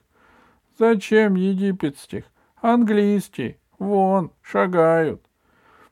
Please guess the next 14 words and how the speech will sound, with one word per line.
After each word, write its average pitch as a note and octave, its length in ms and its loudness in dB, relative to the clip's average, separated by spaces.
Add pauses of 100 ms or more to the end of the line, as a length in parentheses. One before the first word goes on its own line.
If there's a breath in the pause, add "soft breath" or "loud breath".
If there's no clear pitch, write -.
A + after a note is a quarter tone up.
(160)
Тут B3+ 320 -12
я G#2 180 -2
увидел A#2+ 500 0
отряд B2 440 -2
полицейских A2+ 920 -2
и B2 60 0
понял, C#3+ 1000 4
что - 300 -6
Фукс - 760 -4
прав. G#2+ 560 -2 (480 soft breath)
Действительно, E3+ 1300 -4
фараоны C3 920 0
самые C3+ 600 -2
настоящие, G2 1200 -4